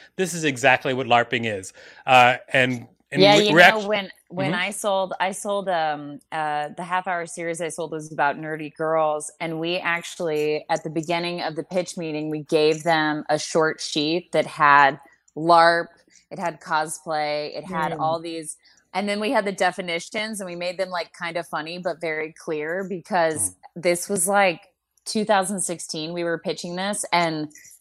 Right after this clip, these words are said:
Speaker 2: nerd culture was not nearly as wide known as it is now. And,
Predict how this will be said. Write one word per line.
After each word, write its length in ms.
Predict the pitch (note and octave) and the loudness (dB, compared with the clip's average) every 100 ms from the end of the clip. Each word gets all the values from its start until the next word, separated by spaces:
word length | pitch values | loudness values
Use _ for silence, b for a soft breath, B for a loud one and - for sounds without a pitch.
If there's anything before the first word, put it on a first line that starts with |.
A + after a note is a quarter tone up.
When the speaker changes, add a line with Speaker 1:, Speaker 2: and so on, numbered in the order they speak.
| - | -2
Speaker 2:
nerd 360 | F3 F3+ F#3 F#3+ | 4 8 6 6
culture 340 | G#3+ F#3 F#3+ | 2 2 2
was 180 | E3 D#3+ | 2 2
not 200 | E3 D#3+ | 0 0
nearly 420 | D#3+ D#3 D#3 D#3 | 0 0 0 2
as 260 | D3+ C#3+ - | 2 0 -4
wide 280 | D#3 D3 D3 | 2 2 2
known 220 | D3+ D3+ | -2 -6
as 120 | D#3 | -6
it 80 | D#3+ | -6
is 200 | D3+ C#3+ | -6 -4
now. 320 | D3 C#3+ D#3 F3+ | -4 -4 -4 -6
And, 300 | E3+ D#3 | -8 -12